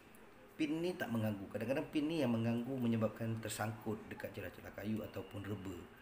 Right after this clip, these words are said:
Apabila kita gunakan pin yang lebih kecil, peluang untuk dia keluar tu lebih besar lah. Okey, seterusnya, uh, macam biasalah bekas umpan. Ada pemancing yang menggunakan umpan anak udang, turun ke sungai daripada pagi sampai ke petang,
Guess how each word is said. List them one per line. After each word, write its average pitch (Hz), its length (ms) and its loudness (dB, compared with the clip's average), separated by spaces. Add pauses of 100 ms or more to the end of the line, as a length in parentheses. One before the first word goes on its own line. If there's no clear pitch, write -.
(360)
Apabila 95 320 -8
kita 107 160 -4
gunakan 110 440 0
pin 110 160 2
yang 107 120 2
lebih 104 280 -2
kecil, 175 560 0
peluang 107 320 0
untuk 104 280 -6
dia 104 280 -2
keluar 117 280 0
tu 120 160 -2
lebih 92 240 -6 (360)
besar 90 240 -8
lah. 107 120 -4 (600)
Okey, 107 280 4
seterusnya, 113 1120 6 (480)
uh, 110 680 2 (1080)
macam - 160 -10
biasalah 113 360 0
bekas 107 320 -4
umpan. 110 360 0
Ada 101 160 -4
pemancing 113 760 0
yang 107 120 2
menggunakan 107 520 2
umpan 107 200 0
anak 98 200 -2
udang, 135 280 4 (560)
turun 131 240 2
ke 113 80 -2
sungai 113 320 2
daripada 107 240 0
pagi 107 240 2
sampai 107 320 0
ke - 160 -8
petang, 92 400 -10